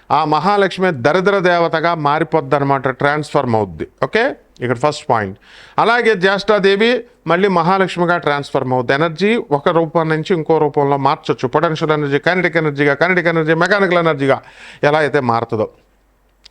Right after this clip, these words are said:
లేకపోతే శ్రీ మహావిష్ణువు ఏం చేస్తాడు, "పద కాపురం పెట్టుకుందాం" అంటది లక్ష్మి, ఎవరు, మన జ్యేష్ఠాదేవి. అప్పుడు ఆయన ఏమంటాడు, హడిలిపోతాడు దెబ్బతో. హడిలిపోయి,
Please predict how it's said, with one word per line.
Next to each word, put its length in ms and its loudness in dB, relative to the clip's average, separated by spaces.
లేకపోతే 340 0
శ్రీ 160 0
మహావిష్ణువు 560 2
ఏం 100 -2
చేస్తాడు, 420 0
"పద 140 4
కాపురం 380 0
పెట్టుకుందాం" 440 0
అంటది 220 0
లక్ష్మి, 460 -6
ఎవరు, 360 0
మన 400 0
జ్యేష్ఠాదేవి. 580 0
అప్పుడు 220 0
ఆయన 220 0
ఏమంటాడు, 500 0
హడిలిపోతాడు 640 2
దెబ్బతో. 440 -2
హడిలిపోయి, 640 0